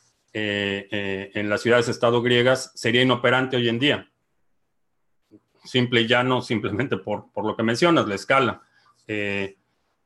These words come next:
trescientos cincuenta mil personas es una ciudad pequeña en la mayor parte de los países.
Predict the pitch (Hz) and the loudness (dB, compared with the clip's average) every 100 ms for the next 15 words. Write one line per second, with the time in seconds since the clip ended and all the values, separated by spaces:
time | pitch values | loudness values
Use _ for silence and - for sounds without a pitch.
0 | _ - 113 127 143 139 131 120 117 120 | _ 0 2 4 2 2 0 2 4 4
1 | 131 131 127 117 135 127 120 127 127 127 | 2 2 0 2 2 2 2 -2 0 0
2 | 113 120 117 127 - 117 139 147 139 113 | 0 0 2 2 0 -2 0 0 2 2
3 | 104 101 101 113 107 117 113 - 101 101 | 0 0 0 0 2 0 0 -4 -4 -2
4 | 101 98 - 117 170 - 104 - | -4 -6 -2 -2 -2 -4 -8 -10